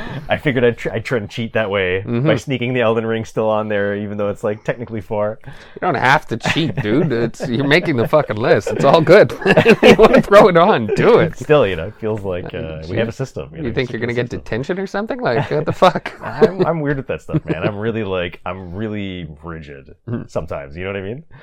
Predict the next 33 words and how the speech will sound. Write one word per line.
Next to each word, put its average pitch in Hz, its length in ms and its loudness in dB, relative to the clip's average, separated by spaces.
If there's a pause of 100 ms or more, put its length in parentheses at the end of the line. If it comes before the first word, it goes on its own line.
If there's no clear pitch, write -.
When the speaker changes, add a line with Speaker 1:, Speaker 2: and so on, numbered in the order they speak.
(340)
Speaker 1:
Uh, 87 420 0
anyways, 95 500 -4
uh, 85 480 -4
yeah, 123 100 0
so 127 140 -4
the 123 60 -4
first 151 200 -2
thing 123 380 -8
I 101 80 -4
wanted 98 200 -6
to - 80 -6
talk 95 100 -6
about 95 220 -2
was 85 180 -10
this, - 320 -14
um, 76 540 -10 (200)
Elden 87 220 -6
Ring 90 180 -8
article 80 580 -8 (240)
that - 140 -12
came 92 180 -8
out 85 140 -4
of, 82 220 -6
I 82 60 -2
wanna 85 200 -6
say, 85 140 -8
Kotaku. 104 460 -12 (320)
Uh, - 60 -4
it's 135 180 -4
a - 60 -16
little 185 180 -6
while 113 220 0
ago, 80 260 -10